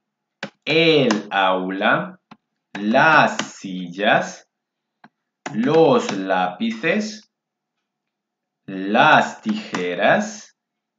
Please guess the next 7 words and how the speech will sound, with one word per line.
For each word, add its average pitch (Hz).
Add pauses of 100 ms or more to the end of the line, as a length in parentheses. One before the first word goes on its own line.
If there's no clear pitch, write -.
(600)
el 147
profesor, 104
las 127
tijeras 147
siempre 165
en 110
plural. 101